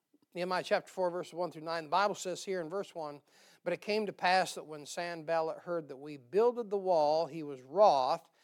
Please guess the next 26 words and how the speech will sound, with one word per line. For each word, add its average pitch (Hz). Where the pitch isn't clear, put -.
and 190
took 156
great 214
indignation 170
and 139
mocked 175
the 180
Jews. 151
And 175
he 175
spake 196
before 180
his 139
brethren 156
and 143
the 143
army 175
of 151
Samaria 156
and 147
said, 180
'What 214
do 180
these 214
feeble 214
Jews, 196